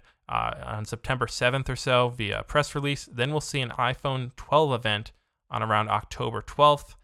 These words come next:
with the iPhone twelve devices starting that day and shipping the week of October nineteenth. And then the iPhone Pro,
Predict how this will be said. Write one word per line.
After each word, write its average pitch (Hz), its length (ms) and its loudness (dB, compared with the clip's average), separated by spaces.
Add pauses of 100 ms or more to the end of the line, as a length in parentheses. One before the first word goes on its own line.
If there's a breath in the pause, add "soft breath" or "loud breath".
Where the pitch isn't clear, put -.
(240)
with 123 140 -10
the - 80 -8
iPhone 127 400 0
twelve 120 260 0
devices 113 540 -2
starting 110 580 0 (180)
that 113 340 0
day 107 360 2 (240)
and 104 160 -6
shipping 113 320 -4
the 104 80 -2
week 110 260 -6
of 107 140 -4
October 110 440 -4
nineteenth. 117 1040 -2 (460)
And 117 220 0
then 139 160 2
the 135 60 -2
iPhone 127 440 0
Pro, - 180 -10